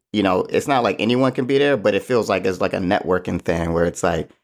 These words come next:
almost not even a high school thing, just like a thing that they do, which was like, all right, cool. People up in here networking, and, but, 'cause I thought it was real. Well, we'll get, we'll get into, we'll get into what happened at the brunch, 'cause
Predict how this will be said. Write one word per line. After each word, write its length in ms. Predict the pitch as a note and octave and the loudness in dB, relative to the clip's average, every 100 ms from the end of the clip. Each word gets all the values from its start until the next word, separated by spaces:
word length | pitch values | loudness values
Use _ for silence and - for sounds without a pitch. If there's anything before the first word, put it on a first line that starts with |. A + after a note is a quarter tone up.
| _ _ | _ _
almost 280 | B2+ D3 - | -2 0 2
not 160 | A#2+ B2 | 0 0
even 180 | G2+ F#2+ | 0 0
a 80 | |
high 160 | F2+ G#2 | 2 0
school 280 | G2+ F#2+ F2 | 0 0 -2
thing, 320 | - F2 E2+ | 0 0 0
just 200 | F2 - | -2 0
like 180 | F2+ F#2 | -2 -2
a 40 | |
thing 280 | - G#2 F#2+ | -2 0 0
that 120 | F#2 | 0
they 140 | - E2 | -2 -4
do, 360 | - G#2 E2+ - _ _ | 0 0 0 -6 _ _
which 180 | - G2+ | -4 -2
was 200 | G#2 F2+ | 0 2
like, 340 | G2 F2 - _ _ _ - | 2 2 -2 _ _ _ -6
all 80 | A#2+ | 0
right, 200 | A2 F#2 | 0 0
cool. 480 | - G#2 E2+ F2+ - - - | 0 0 2 -2 -6 -16 -2
People 220 | A2+ G#2 | -2 2
up 140 | F#2 F#2+ | 0 0
in 100 | F#2+ | 0
here 140 | F#2 | 2
networking, 760 | F2+ F2+ - F2 E2+ F2 E2+ E2 | 2 2 2 0 0 0 0 -2
and, 480 | - E2 E2 D#2+ D#2+ - - _ - | 0 0 0 -2 -6 -10 -20 _ -4
but, 240 | F2 E2+ - | -2 -2 -2
'cause 120 | F#2+ | -2
I 120 | C#3 | -2
thought 240 | - F#2+ | 0 0
it 60 | F#2 | 2
was 160 | F2+ E2+ | 0 -2
real. 340 | G#2 A#2 G#2+ | 0 2 2
Well, 200 | E2+ F2 | 2 0
we'll 100 | F#2 | 0
get, 320 | G#2 - - G2 | 0 -2 -2 -2
we'll 120 | F#2+ | -2
get 180 | F2+ E2+ | 0 -2
into, 480 | D#2+ E2 D#2+ D#2 - _ - - | -2 0 0 -2 -6 _ -10 -2
we'll 100 | G#2 | 0
get 120 | F2+ | 2
into 200 | E2 E2+ | 0 -2
what 160 | E2 | -2
happened 380 | F#2 F2+ - E2 | -2 -2 -2 -4
at 100 | D#2 | -4
the 100 | D#2 | -6
brunch, 320 | C2+ F2+ D#2+ - | -2 -2 -2 -4
'cause 300 | D2+ D2+ | -4 -6